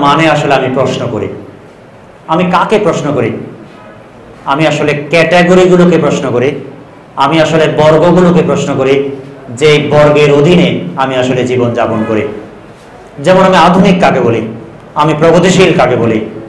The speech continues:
আমি সত্য কাকে বলি, আমি ইতিহাস কাকে বলি,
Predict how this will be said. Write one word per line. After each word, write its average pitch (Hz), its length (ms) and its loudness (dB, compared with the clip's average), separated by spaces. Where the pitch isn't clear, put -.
আমি 147 100 -4
সত্য 208 260 0
কাকে 151 240 4
বলি, 120 160 0
আমি 151 100 2
ইতিহাস 185 340 4
কাকে 139 240 0
বলি, - 160 0